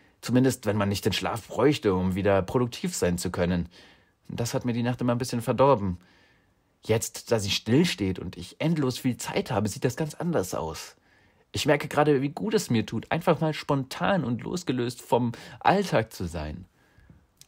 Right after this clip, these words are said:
„Du verstehst langsam, was ich vorhin meinte, oder?“, grinst Kyla. „Von wegen, dass alles seinen Grund hat.“ „Du hast es ja vorher nur angedeutet“,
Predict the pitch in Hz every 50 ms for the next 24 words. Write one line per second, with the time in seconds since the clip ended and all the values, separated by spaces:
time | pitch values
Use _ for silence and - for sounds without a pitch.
0 | _ - - - - - 131 - - 123 - - 127 147 - 107 110 107 107 104
1 | 107 104 104 104 - - 110 107 110 113 117 120 113 - - - 95 107 117 123
2 | 120 - - - - - _ _ _ _ _ _ - - 98 90 85 - - -
3 | - 85 78 76 80 85 90 - _ _ _ _ _ _ _ _ _ _ _ _
4 | - - - - 135 135 123 127 131 143 131 117 117 - - - - - - 131
5 | 139 127 - 123 113 113 107 98 - 127 151 143 - 104 92 85 - - - _
6 | _ _ _ _ _ _ _ _ _ _ _ _ _ - - - 117 113 - -
7 | 131 - 139 127 - - 113 107 110 127 139 139 - 104 95 87 87 - - -
8 | 58 - - - - - - - - -